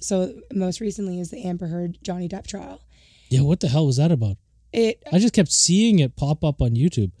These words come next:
Speaker 2: and I was like, I watched two minutes of it, and I was like, "Okay, this is weird. This is, like, a new form of,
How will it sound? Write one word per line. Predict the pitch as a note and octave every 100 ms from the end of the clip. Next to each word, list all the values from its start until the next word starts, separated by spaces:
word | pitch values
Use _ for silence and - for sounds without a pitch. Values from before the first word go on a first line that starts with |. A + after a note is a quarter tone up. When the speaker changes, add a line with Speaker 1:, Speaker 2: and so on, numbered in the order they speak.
| _ _ -
Speaker 2:
and | B2+
I |
was | C3
like, | B2 A#2 - _ -
I |
watched | A2 A2 B2 -
two | C3+
minutes | B2+ C#3 -
of | D#3
it, |
and | C#3+
I |
was | A2
like, | G#2+ -
"Okay, | C#3 B2+ A#2
this | C3+
is | C#3
weird. | A#2+ E3 A#2+ F#2+
This | C#3
is, | C#3
like, | B2 _ _ _ -
a | B2
new | C3 C#3+ F3+
form | - D#3 E3 D#3
of, | C3+ A#2